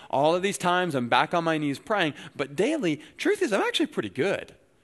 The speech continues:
I mean, I don't have that much bank, not enough to get through a year on my own or something, but this week I'm probably fine. Today, I'm definitely okay. And yet, when we pray and we learn what it means to trust God daily for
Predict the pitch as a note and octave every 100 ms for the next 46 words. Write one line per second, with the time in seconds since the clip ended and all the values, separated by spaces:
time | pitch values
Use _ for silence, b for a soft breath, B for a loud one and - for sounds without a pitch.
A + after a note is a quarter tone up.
0 | b b b D3 E3 C#4 C4 A#3 F3 C3+
1 | C#3 F#3 F3 F#3 G3+ D3+ C#3 F3 B3 A#3
2 | - - b F3+ F#3+ F3+ F3+ E3 F#3 F#3+
3 | F#3 C#3+ B2 D#3 A3 A#3 A#3 A#3 A#3 B3
4 | B3+ A#3+ D4 A3+ - A#3 A2+ C#3 - F3+
5 | B2 A#2 A2+ A#2 A#2 B2 C#3 E3+ C3+ A#2+
6 | E3 G#3 E3+ B B A#2+ G#2 D#3 G#3 E3
7 | B2 A#2+ A#2 G#2+ A#2+ F#2 G2 D3 - b
8 | b b b b b b A2+ B2+ B3 G#3+
9 | A2 B2 - - b b b b D3 C3+
10 | B2 - G3 D#4 D3 C3+ C#3+ C3+ B2+ C3
11 | A#3+ B3 D#3+ D3+ C#3+ D3+ D3 C3+ C3 -
12 | - E3 - - C3+ B2 - - - E3+
13 | F3+ G#2 - - - -